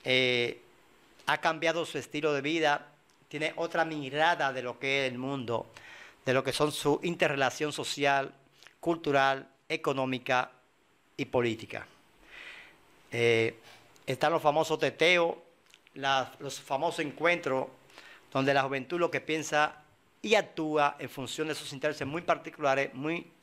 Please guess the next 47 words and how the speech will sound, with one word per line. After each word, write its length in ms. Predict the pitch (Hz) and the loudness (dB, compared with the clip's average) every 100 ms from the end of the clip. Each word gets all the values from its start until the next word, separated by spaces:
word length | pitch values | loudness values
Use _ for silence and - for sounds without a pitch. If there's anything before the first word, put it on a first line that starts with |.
| _ | _
a 140 | 135 - | -4 0
corto 400 | 143 139 139 - | -2 0 -4 -2
plazo. 480 | 117 113 - - - _ - - _ | 0 0 -2 -14 -20 _ -20 -20 _
¿Qué 100 | - | -2
está 140 | 160 | 0
sucediendo? 540 | 165 170 175 175 165 135 | 0 0 -2 0 0 -2
Aquí 160 | 127 | 0
es 60 | 160 | 2
famosa 480 | 156 156 165 156 151 | 2 2 0 2 2
el 120 | 135 | 0
lugar 380 | 127 127 151 147 | -2 2 0 0
de 120 | 139 | -2
la 140 | 131 | -2
cuarenta 340 | 127 123 120 120 | -2 -4 -6 -6
y 60 | |
dos. 360 | 117 120 - - - - - - - - _ - | -6 -6 -8 -16 -20 -18 -18 -20 -20 -20 _ 0
Pero 140 | 131 | 2
así 180 | 131 170 | 2 0
como 200 | 170 175 | 4 4
es 60 | |
la 120 | 180 180 | 4 2
cuarenta 300 | 170 160 160 | -2 -2 0
y 20 | |
dos, 240 | 156 165 | 2 2
hay 140 | - 151 | 2 0
muchísimos 560 | 156 147 208 185 170 | -2 -6 -4 -2 0
lugares 540 | 160 143 147 143 127 - - | 2 4 4 4 -2 -8 -6
con 120 | 135 | -4
menos 240 | 143 160 | -2 0
fama 300 | - 139 135 | 2 2 2
que 160 | - 156 | 0 0
hacen 220 | 156 170 | 0 -2
lo 100 | 160 | -2
mismo 300 | 170 175 147 | -4 -6 -4
en 80 | 127 | -4
cualquier 320 | 127 151 139 | -4 -2 0
barrio. 340 | 123 117 107 | 2 0 -2
Y 60 | 110 | -10
se 160 | - 131 | -6 -4
juntan, 440 | 180 190 185 185 - - - _ | -4 -2 0 0 -6 -20 -20 _
y 80 | - | -2
ahí 160 | 135 156 | 0 2
lo 120 | 170 | 0
que 100 | 160 | 2
hay 120 | 156 | 0
es 80 | 131 | 0
droga, 540 | 143 170 170 175 - | 0 0 2 2 0